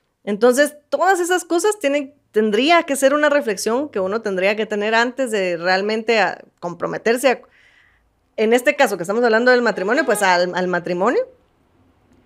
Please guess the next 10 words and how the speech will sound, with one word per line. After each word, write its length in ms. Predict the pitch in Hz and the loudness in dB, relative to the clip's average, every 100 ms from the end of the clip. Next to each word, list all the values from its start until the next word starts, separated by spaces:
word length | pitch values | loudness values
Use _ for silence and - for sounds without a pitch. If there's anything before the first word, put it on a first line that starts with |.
| _ - | _ -4
Porque 240 | 311 302 | 0 0
todo 280 | 302 262 269 | 4 8 10
eso 280 | 302 330 349 | 8 6 4
va 80 | 302 | 4
a 40 | |
implicar 460 | 294 285 277 277 415 480 | 2 0 2 4 4 4
cambios 400 | 233 220 190 185 | 0 2 0 0
en 120 | 185 | -2
la 100 | 180 | -2
relación, 640 | 175 165 160 262 403 185 | -2 -6 -2 -2 -2 -8